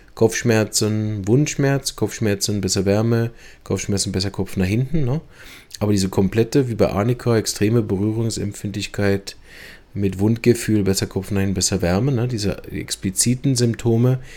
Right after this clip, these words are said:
die sind natürlich nachher im Repertorium so nicht aufgeschrieben, sondern dort haben wir beim Repertorium die einzelnen Sachen und diese, dieses vollständige Symptom sozusagen,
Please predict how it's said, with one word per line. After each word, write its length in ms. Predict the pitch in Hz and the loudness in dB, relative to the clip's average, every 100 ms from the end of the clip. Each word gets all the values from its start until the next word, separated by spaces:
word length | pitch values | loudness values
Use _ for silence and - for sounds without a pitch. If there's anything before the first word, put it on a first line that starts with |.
| - - | -18 -4
die 80 | 110 | 0
sind 160 | 123 | 2
natürlich 460 | 113 107 - 107 98 | 2 -2 -4 -4 -2
nachher 480 | 104 - 107 110 113 - - - - - | -4 -2 0 2 0 -8 -20 -20 -18 -2
im 440 | 104 98 95 92 | 0 2 4 2
Repertorium 720 | 85 98 98 95 110 104 101 | 0 -2 -2 0 0 2 2
so 260 | 95 101 98 | 2 2 4
nicht 360 | 95 123 - - | 2 2 -2 2
aufgeschrieben, 840 | 131 131 147 - 139 139 160 226 - - - - | 0 2 -4 -4 -2 0 0 -2 -4 -20 -20 -12
sondern 400 | - 101 98 92 - | -2 2 2 2 4
dort 400 | 95 123 143 - | 6 6 2 0
haben 340 | 110 107 104 | 0 2 0
wir 280 | 104 104 104 - _ - - _ _ _ - - | 2 2 2 -8 _ -20 -20 _ _ _ -20 -4
beim 160 | 98 98 | 2 4
Repertorium 460 | 95 95 92 104 92 | 4 4 4 4 2
die 120 | - | 2
einzelnen 380 | 98 120 127 113 | 0 2 0 0
Sachen 280 | 113 127 | 0 0
und 160 | - 95 | -2 -4
diese, 140 | 92 90 - 95 | -4 -4 -4 -4
dieses 260 | 90 87 | -2 -4
vollständige 640 | - 120 135 143 123 101 90 | 4 4 4 2 2 2 0
Symptom 420 | 85 - 87 80 | 0 -4 -6 -6
sozusagen, 460 | 87 - 82 80 | -8 -6 -4 -4